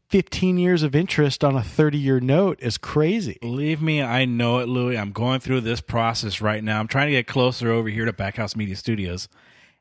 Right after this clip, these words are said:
Speaker 2: And
Speaker 1: Cut down on the commute. We
Speaker 2: Cut
Speaker 1: talked
Speaker 2: down
Speaker 1: about
Speaker 2: on the
Speaker 1: fuel
Speaker 2: commute.
Speaker 1: in the last episode.
Speaker 2: Uh,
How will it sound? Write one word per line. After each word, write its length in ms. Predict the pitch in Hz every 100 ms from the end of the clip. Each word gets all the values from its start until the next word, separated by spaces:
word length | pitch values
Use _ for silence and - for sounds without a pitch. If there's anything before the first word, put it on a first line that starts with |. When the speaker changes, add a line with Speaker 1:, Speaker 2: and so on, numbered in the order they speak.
| _
Speaker 2:
And 520 | 107 104 104 104 104 -
Speaker 1:
Cut 180 | 143 -
down 180 | 139
on 140 | 127 127
the 40 |
commute. 360 | - 123 165 139
We 80 | 110
Speaker 2:
Cut 60 |
Speaker 1:
talked 160 | 156 135
Speaker 2:
down 100 | -
Speaker 1:
about 120 | -
Speaker 2:
on 40 | 202
the 60 | 175
Speaker 1:
fuel 120 | 147
Speaker 2:
commute. 140 | 151 165
Speaker 1:
in 20 |
the 60 | 127
last 260 | 117 151 -
episode. 480 | 101 92 - 95 90
Speaker 2:
Uh, 340 | 110 113 107